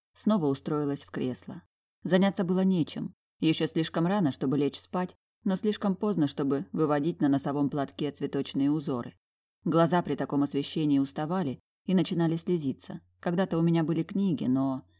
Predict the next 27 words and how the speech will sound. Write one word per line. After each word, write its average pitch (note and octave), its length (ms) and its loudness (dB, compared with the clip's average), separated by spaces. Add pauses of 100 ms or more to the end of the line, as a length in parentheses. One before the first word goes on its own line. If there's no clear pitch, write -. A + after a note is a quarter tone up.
(160)
они D#3+ 220 4
быстро C#3+ 380 0
исчезли, C3+ 520 -4 (320)
потому G#3+ 320 2
как E3+ 180 0
имели D#3+ 360 2 (120)
немалую C#3 480 2
стоимость. B2 720 -6 (640)
Критес F#3+ 400 2
после C#3+ 240 -2
смерти D3+ 360 0
отца E3+ 400 -4 (160)
распродал E3+ 640 0
всё. B2+ 400 -8 (580)
Никогда F#3 440 4
прежде E3+ 360 2
я D3 120 2
не D3 100 4
задумывалась C#3 640 0
об B2+ 120 -2
этом, B2+ 320 -6 (300)
но D#3+ 160 2
по D#3+ 120 0
факту E3+ 440 -6 (160)
замок D3+ 400 0
разорил D3+ 540 -2
он. C#3 360 2